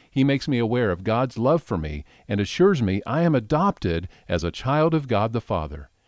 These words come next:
By his grace and mercy, my inheritance is the riches and goodness of God the Father for all eternity.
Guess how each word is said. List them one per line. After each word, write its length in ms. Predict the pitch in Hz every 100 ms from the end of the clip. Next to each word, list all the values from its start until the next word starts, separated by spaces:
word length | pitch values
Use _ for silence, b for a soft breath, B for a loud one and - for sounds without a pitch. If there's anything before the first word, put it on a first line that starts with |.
| b b
By 160 | 101 110
his 200 | 123 117
grace 400 | 104 123 139 135
and 160 | 127 117
mercy, 400 | 131 127 90 80
my 220 | 98 143
inheritance 640 | 123 95 143 135 98 98
is 180 | - 117
the 140 | 110
riches 640 | 101 113 170 - 92 78 -
and 240 | 135 113
goodness 460 | 95 180 147 104 -
of 120 | 92
God 280 | 131 151 151
the 60 | 139
Father 340 | 156 135 117
for 180 | - 104
all 220 | 135 170
eternity. 540 | 151 185 208 92 78